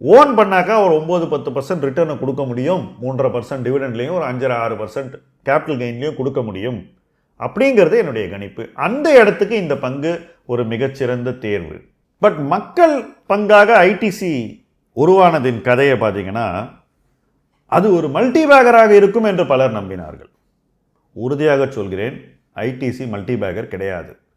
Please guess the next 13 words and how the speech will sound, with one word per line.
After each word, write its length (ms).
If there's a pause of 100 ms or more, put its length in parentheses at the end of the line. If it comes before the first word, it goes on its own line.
(360)
ஐ 280
டி 160
சி 140
ஒரு 240
காம்பவுண்டர். 540 (180)
ஏன்னா, 460 (420)
சிங்கிள் 440
டிஜிட் 340
சேல்ஸ் 280
growth 240
கொடுக்கக்கூடிய 480
ஒரு 120
கம்பெனி, 640